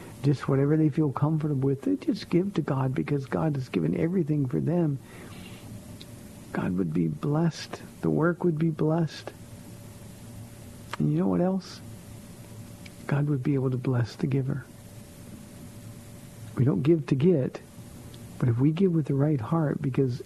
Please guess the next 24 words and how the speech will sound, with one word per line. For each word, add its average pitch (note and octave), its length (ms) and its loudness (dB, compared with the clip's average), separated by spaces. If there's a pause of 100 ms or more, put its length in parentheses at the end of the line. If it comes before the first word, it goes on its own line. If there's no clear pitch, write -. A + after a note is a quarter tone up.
everything D#3 480 4
that - 80 2
we C3+ 140 4
have C3+ 140 2
belongs B2+ 440 2
to - 60 0
Jesus, D3 640 0 (2500)
then D3+ 220 4
the D3+ 60 2
Bible E3 340 2
teaches E3 680 0 (580)
that G2 120 2
God C#3 260 2
can't C#3 180 4
help D3 220 2 (1000)
but C3+ 120 0
to D3 80 0
bless D3 360 2
us. B3+ 300 -2 (1400)
Again, F#3 280 6
that's D#3+ 220 0
not E3+ 160 4
a G3 40 0
prosperity F3 920 2